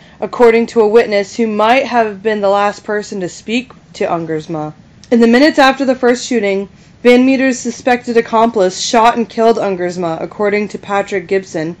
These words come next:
who witnessed Ungersma's killing. Sorry, Unger-,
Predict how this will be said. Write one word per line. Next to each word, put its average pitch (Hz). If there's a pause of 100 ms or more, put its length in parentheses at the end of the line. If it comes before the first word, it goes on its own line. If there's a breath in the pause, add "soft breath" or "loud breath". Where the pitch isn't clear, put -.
(460 soft breath)
who 226
witnessed 202
Ungersma's 180
killing. 170 (680)
Sorry, 165
Unger-, 214